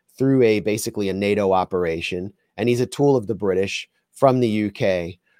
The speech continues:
Uh, and he runs around with Amal Clooney, George Clooney's wife, who's his former student, to give himself celebrity status. And his main achievement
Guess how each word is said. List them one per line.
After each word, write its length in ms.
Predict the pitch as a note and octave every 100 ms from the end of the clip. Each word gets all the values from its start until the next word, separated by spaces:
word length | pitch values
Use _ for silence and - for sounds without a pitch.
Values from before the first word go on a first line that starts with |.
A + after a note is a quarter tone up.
| _ -
Uh, 200 | G2+ F#2+
and 100 | A#2+
he 60 | B2
runs 240 | C3 C3
around 380 | B2+ B2 A2+ G#2+
with 160 | A2 D#2
Amal 400 | A2 A#2 A#2 A2+
Clooney, 400 | - B2 A2 F#2
George 340 | A2 A2 -
Clooney's 380 | - A#2+ G2+ G#2
wife, 320 | G#2 G#2 G2+
who's 160 | G2 F2
his 140 | F2
former 320 | - G#2 G2+
student, 580 | - - A2 G#2+ F#2+ F2 _ -
to 80 | A2
give 160 | A#2
himself 420 | A#2+ A2+ - G#2+
celebrity 540 | - G2+ G#2 A2+ A2+ F2+
status. 520 | - - E2+ F2 F2
And 100 | G2
his 140 | G2 G2+
main 200 | A#2+ A#2
achievement 600 | G#2 - B2+ G#2+ G2